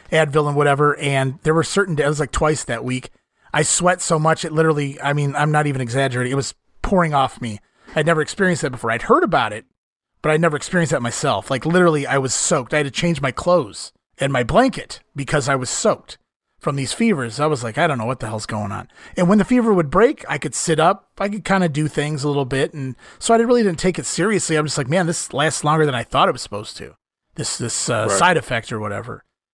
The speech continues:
Speaker 1: But I started getting this cough and things, and it got pretty bad to the point where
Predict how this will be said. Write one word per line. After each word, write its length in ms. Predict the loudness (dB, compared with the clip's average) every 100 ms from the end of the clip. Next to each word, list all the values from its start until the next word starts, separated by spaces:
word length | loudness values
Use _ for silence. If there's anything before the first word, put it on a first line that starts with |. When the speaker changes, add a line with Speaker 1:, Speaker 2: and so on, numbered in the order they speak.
| _ -2
Speaker 1:
But 100 | 0
I 40 |
started 240 | 4 4 2
getting 120 | 0
this 140 | -2
cough 420 | 0 4 4 4
and 140 | -4 -8
things, 420 | -6 -4 -6 -6
and 260 | -4 -4 -2
it 120 | 0
got 180 | 0 0
pretty 200 | 0 2
bad 360 | 2 2 2
to 100 | -2
the 80 | -6
point 260 | -2 -4 -2
where 320 | 0 0 0